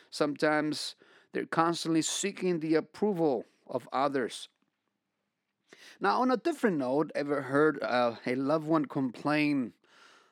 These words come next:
for example, about their thighs? Some, they'll say something like,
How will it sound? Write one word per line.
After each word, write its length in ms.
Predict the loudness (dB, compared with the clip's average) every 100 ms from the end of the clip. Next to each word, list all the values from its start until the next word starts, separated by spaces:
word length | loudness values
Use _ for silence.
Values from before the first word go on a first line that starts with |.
| _
for 160 | -6
example, 360 | -2 -2 0 0
about 240 | -2 -6
their 140 | -8 -12
thighs? 680 | -14 -14 -14 -14 -14 -14 -16 _ _ _ -20 -20 -20 _ _ _
Some, 520 | -6 0 0 0 -6 -12 _
they'll 160 | -2 -2
say 180 | -2
something 400 | -2 0 0 0
like, 280 | 2 0 0